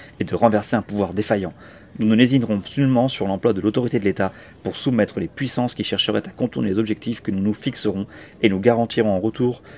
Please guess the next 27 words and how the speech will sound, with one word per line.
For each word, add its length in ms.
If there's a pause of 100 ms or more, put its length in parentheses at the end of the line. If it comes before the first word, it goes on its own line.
(120)
que 100
ce 120
que 100
d'aucuns 320
considéreraient 680
comme 160
la 120
plèbe, 360 (320)
retrouvant 300
sa 80
souveraineté, 600 (360)
voit 160
garantie 440
son 160
entière 280
liberté. 480 (680)
L'individu 840 (100)
ne 100
sera 280
plus 140
la 120
jauge 440 (300)
au 80
profit 280
du 60
sentiment 360
collectif. 560